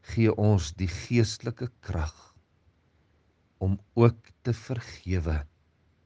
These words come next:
Help ons om u so te gehoorsaam, omdat ons u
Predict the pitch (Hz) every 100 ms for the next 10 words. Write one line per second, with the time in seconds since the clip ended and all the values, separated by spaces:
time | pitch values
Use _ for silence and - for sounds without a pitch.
0 | _ _ _ _ _ - 95 117 120 117
1 | 113 117 110 117 - 131 127 123 123 123
2 | 120 143 - 139 139 135 123 _ _ _
3 | _ _ _ _ _ _ 110 110 107 110
4 | 101 - 131